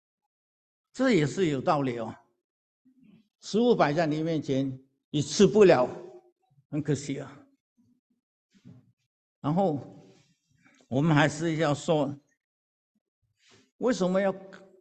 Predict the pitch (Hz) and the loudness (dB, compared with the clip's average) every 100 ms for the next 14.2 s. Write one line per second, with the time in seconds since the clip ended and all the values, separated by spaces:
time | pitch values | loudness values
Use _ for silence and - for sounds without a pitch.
0 | _ _ 151 143 156 180 175 170 196 165 | _ _ -2 0 0 0 0 -4 -6 -6
1 | 185 160 147 143 131 _ _ _ _ _ | -6 -4 -4 -4 -8 _ _ _ _ _
2 | _ _ _ 175 175 202 151 127 147 143 | _ _ _ -4 2 4 4 4 2 -2
3 | - 135 143 170 123 - _ _ _ - | -2 0 2 0 -2 -8 _ _ _ -20
4 | - - _ _ - 139 156 165 175 175 | -20 -20 _ _ -4 0 2 0 -2 -4
5 | - - 214 226 220 220 185 127 - - | -6 2 4 4 2 0 -2 -2 -10 -20
6 | _ _ _ - 170 - 151 185 180 151 | _ _ _ -12 -10 -8 -8 -4 -4 -4
7 | 170 123 104 107 104 110 107 _ _ _ | -6 -4 -6 -8 -10 -14 -18 _ _ _
8 | _ _ _ _ _ - 185 175 - 156 | _ _ _ _ _ -2 0 0 0 -4
9 | 147 131 131 - - - _ _ _ _ | -4 -4 -8 -10 -18 -20 _ _ _ _
10 | _ _ _ _ _ _ _ 131 131 127 | _ _ _ _ _ _ _ -2 0 0
11 | 131 151 151 151 160 117 - 123 117 - | 0 0 -2 -4 -2 -2 -2 -4 -4 -6
12 | 120 127 - _ _ _ _ - - - | -6 -8 -12 _ _ _ _ -20 -20 -20
13 | _ _ - 196 196 160 156 - 170 165 | _ _ 0 2 6 4 4 2 2 4
14 | 147 117 | 2 0